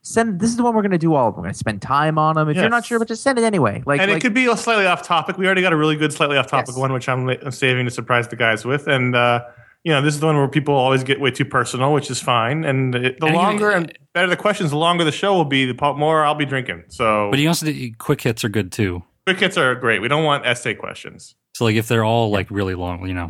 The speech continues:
Speaker 2: No one wants to hear me try to read a four-paragraph email after I've had six beers. Or maybe you do.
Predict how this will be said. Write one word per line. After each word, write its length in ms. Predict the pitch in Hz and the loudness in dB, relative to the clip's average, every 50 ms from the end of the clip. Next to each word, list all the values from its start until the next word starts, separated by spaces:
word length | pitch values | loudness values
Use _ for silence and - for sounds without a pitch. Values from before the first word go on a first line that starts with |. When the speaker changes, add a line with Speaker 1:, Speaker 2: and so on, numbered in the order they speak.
| - - - _ _ _ _ _ - | -10 -12 -16 _ _ _ _ _ -4
Speaker 2:
No 60 | 175 | -2
one 80 | 214 247 | 0 0
wants 160 | 254 247 226 220 | 0 0 -2 -2
to 60 | 202 | -2
hear 140 | 170 170 180 | 0 0 0
me 60 | 175 165 | 0 0
try 180 | - - 160 151 | 0 0 0 0
to 80 | 151 | 2
read 180 | 143 143 143 131 | 2 0 0 -2
a 40 | 127 | -2
four-paragraph 840 | - - 147 139 123 120 - - 131 123 123 123 117 110 104 - | -4 -2 -2 -2 -2 -2 -2 -2 0 0 0 0 0 0 0 -2
email 400 | 117 117 107 104 95 92 90 87 - | -4 -6 -4 -2 -2 -2 -2 -2 -2
after 200 | 110 113 113 113 104 | -4 -2 -2 -2 -2
I've 100 | 101 95 | -2 0
had 260 | 110 104 101 90 - | 0 0 0 -2 -4
six 180 | - 110 - - | -8 -10 -10 -10
beers. 480 | - - 95 87 82 78 - - - - _ _ _ _ _ _ _ _ _ _ _ _ _ _ - | -8 -6 -6 -6 -6 -6 -10 -12 -16 -20 _ _ _ _ _ _ _ _ _ _ _ _ _ _ -4
Or 80 | 139 | -2
maybe 180 | 156 180 208 214 | 0 2 2 2
you 100 | 220 220 | 2 2
do. 340 | 226 262 226 143 117 - | 2 2 2 0 0 -4